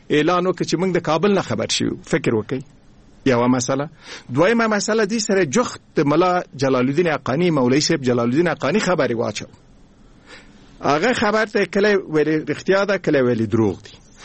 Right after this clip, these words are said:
هغه خبر چې خلاص شو، ته پوهېږي چې پرون یې څه کړي دي؟ لکه څنګه چې پوهاند صاحب ورته اشاره وکړه چې دې نظامي مسایلو شاته سیاسي اهداف دي. ویل د ټاپي پروژې باندې کار کوو چې ترکمنستان پاکستان سره ونښلو، یعنی د افغانستان خلک په دې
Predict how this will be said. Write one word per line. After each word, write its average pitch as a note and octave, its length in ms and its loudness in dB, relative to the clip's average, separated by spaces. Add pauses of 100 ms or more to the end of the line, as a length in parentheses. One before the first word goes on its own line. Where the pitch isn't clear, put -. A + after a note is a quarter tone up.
(180)
هغه D#3+ 240 0
خبر A#3 280 0
چې F#3 140 -6
خلاص A#3 360 0
شو، D4+ 100 -6
ته G#3 120 -6
پوهېږي A3+ 340 -2
چې - 100 -12
پرون F3 260 0
یې E3 120 -4
څه E3+ 120 0
کړي D#3+ 220 0
دي؟ D#3+ 60 0
لکه D3 240 0
څنګه F3+ 240 0
چې E3 260 0
پوهاند D#3+ 240 0
صاحب D#3+ 200 -2
ورته C#3+ 200 0
اشاره C3 360 2
وکړه F3 280 -4 (460)
چې - 160 0
دې D#3 160 4
نظامي D3+ 520 0
مسایلو E3 400 0
شاته E3+ 300 -2
سیاسي C3+ 400 0
اهداف D3 400 -2
دي. E3 140 -2 (300)
ویل C#3+ 200 0
د D#3+ 160 2
ټاپي F3 320 0
پروژې F3+ 400 2
باندې E3+ 220 0
کار F3+ 220 0
کوو F#3 260 0 (480)
چې D#3+ 120 0
ترکمنستان D3 640 -2
پاکستان E3+ 500 -2
سره E3 220 2
ونښلو، F3+ 520 2 (280)
یعنی D#3 220 2
د D#3 40 4
افغانستان D3+ 500 0
خلک E3+ 300 -2
په D#3+ 80 0
دې E3 140 2